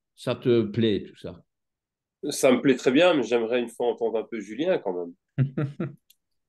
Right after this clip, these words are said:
Speaker 1: Bon, mais alors, tu vas être déçu, parce que tu vas encore m'entendre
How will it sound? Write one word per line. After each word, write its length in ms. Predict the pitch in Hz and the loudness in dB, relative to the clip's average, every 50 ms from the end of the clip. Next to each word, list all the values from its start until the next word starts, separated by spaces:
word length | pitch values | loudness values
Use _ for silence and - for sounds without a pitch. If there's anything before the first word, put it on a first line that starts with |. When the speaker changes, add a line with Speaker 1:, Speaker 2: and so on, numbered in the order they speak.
| _ - | _ -2
Speaker 1:
Bon, 120 | 139 135 | 0 2
mais 100 | 135 151 | 4 4
alors, 540 | 156 170 208 214 202 190 170 - - - _ _ _ _ _ _ _ _ | 4 4 6 6 6 6 4 2 -4 -8 _ _ _ _ _ _ _ _
tu 100 | - 131 | -8 -2
vas 140 | 120 120 117 | 0 0 0
être 80 | 113 | 0
déçu, 360 | 107 127 147 143 143 - 175 - | 0 0 0 0 -2 -4 -6 -6
parce 200 | - 110 104 - | -6 -8 -8 -10
que 80 | 120 | -12
tu 100 | 113 131 | -8 -2
vas 120 | 120 139 139 | 0 2 2
encore 280 | 143 139 175 170 156 | 2 4 4 4 4
m'entendre 720 | 147 143 135 135 135 - 156 156 160 160 156 151 - - | 4 2 0 0 -2 -2 -2 0 0 0 -2 -4 -6 -12